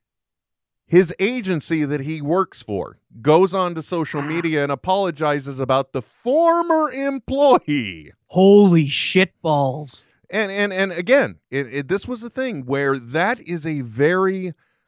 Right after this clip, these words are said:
Speaker 1: uncivil thing. If you said, the only comparison I have right now is if you said anything about my dead father or my dead stepfather to me,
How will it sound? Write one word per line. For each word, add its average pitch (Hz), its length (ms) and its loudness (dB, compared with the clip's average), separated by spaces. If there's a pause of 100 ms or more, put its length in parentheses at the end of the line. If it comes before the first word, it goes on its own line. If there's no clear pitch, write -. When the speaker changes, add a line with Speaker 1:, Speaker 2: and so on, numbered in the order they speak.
(380)
Speaker 1:
uncivil 170 800 -2
thing. 92 440 -8
If 135 180 -8
you 247 140 -6
said, 214 360 -4
the 170 300 -6
only 240 160 -2
comparison 185 500 -2
I 127 40 -4
have 123 220 -2
right 107 160 -2
now 107 220 -6
is 101 120 -10
if 107 140 -12
you 131 80 -10
said 196 280 -10
anything 165 320 -8
about 123 300 -6
my 101 100 -12
dead 104 260 -6
father 170 500 -4
or 123 60 -6
my 107 140 -6
dead 104 200 -10
stepfather 98 720 -6
to 107 240 -12
me, 95 180 -12